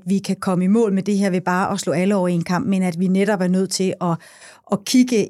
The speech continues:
i detaljen på, øh, hvor er det, det giver mening, og hvor er det, det, øh, giver mindre mening. Men der er heller ingen tvivl om, at, øh,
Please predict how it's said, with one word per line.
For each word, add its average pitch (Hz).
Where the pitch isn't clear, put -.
i 196
detaljen 208
på, 196
øh, 185
hvor 208
er 190
det, 208
det 165
giver 175
mening, 214
og 170
hvor 175
er 175
det, 170
det, 180
øh, 175
giver 180
mindre 190
mening. 165
Men 196
der 196
er 180
heller 269
ingen 254
tvivl 226
om, 185
at, 170
øh, 165